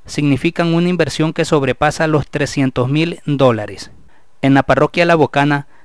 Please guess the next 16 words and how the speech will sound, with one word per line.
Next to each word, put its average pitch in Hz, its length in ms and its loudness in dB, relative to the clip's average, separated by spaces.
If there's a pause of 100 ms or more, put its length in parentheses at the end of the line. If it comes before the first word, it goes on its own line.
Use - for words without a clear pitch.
(140)
está 131 260 2
por 185 160 0
terminarse 156 580 2
la 170 100 2
construcción 151 600 0
de 160 100 0
las 156 140 0
modernas 143 560 0
instalaciones 147 880 0 (380)
donde 143 300 4
funcionará 139 600 2
la 170 160 4
unidad 151 360 2
de 156 140 -2
policía 147 500 0
comunitaria, 131 800 0